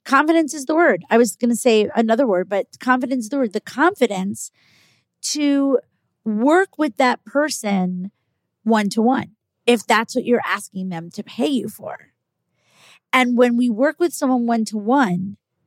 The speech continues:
even if we have a loose, not a loo-, well, a loose plan, which is actually guided by and structured around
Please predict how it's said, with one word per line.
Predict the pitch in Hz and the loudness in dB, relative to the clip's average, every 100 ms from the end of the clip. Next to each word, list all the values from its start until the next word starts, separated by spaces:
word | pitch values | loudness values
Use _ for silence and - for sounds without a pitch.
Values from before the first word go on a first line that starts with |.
| _ _ _ _ _ - | _ _ _ _ _ -4
even | 294 330 370 339 311 | 0 2 2 0 -2
if | 294 240 | -2 -4
we | 269 262 247 | -4 -2 -2
have | 226 254 240 196 208 208 _ _ _ _ _ - | 0 0 0 -4 -10 -16 _ _ _ _ _ 0
a | 254 | 4
loose, | 240 226 220 254 269 277 - - - _ _ _ _ _ _ | 4 2 2 4 2 0 -4 -8 -12 _ _ _ _ _ _
not | 240 277 285 | 2 4 4
a | |
loo-, | 233 220 262 - | 4 2 0 2
well, | 240 214 - | 2 2 2
a | 247 | 0
loose | 233 285 302 - | 0 -2 -2 -8
plan, | - - 254 262 220 180 202 233 _ _ _ _ _ _ _ _ _ _ - | -14 -4 0 2 0 0 -4 -6 _ _ _ _ _ _ _ _ _ _ -8
which | 233 220 277 - | -4 0 -2 -2
is | 262 214 - | -4 -4 -2
actually | 233 262 - - 277 247 240 208 175 | 2 2 0 -6 -4 -2 -2 -4 -4
guided | 233 208 269 262 262 196 | -2 2 2 2 0 0
by | 214 196 196 196 196 - | 0 0 -2 -2 -6 -8
and | 202 202 | -10 -10
structured | - - - 262 240 - 262 262 | -10 -12 -2 -2 -2 -6 -2 2
around | 220 196 226 240 208 196 190 196 | 2 2 4 4 4 4 2 0